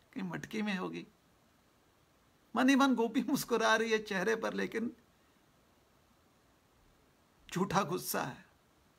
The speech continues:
बोला, "अच्छा, तो मिल गई आपको बछड़ी?" बोले कि, "नहीं, मिली तो नहीं।"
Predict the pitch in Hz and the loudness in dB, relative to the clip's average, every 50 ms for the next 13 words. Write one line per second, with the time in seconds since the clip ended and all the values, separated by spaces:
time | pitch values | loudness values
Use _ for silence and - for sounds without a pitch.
0 | _ - 170 170 156 - - - - 269 240 196 160 147 - - _ _ _ _ | _ -8 -6 -6 -6 -4 -4 -2 2 2 2 2 0 -2 -8 -18 _ _ _ _
1 | _ - 175 175 190 226 262 302 311 302 285 285 277 277 269 214 226 - - - | _ -8 -4 -2 0 2 2 4 4 6 6 4 4 4 2 2 2 0 0 -4
2 | 202 180 160 147 - _ _ _ _ _ _ _ _ _ _ _ _ _ _ _ | -6 -6 -6 -6 -10 _ _ _ _ _ _ _ _ _ _ _ _ _ _ _
3 | _ - 233 240 262 285 220 277 269 247 233 214 226 262 254 240 196 180 180 180 | _ -2 0 2 2 0 0 2 2 2 4 4 4 4 4 2 2 0 -2 -2
4 | 190 208 208 208 190 160 156 151 147 139 139 147 139 | 0 0 0 0 -2 -4 -4 -4 -4 -6 -6 -8 -10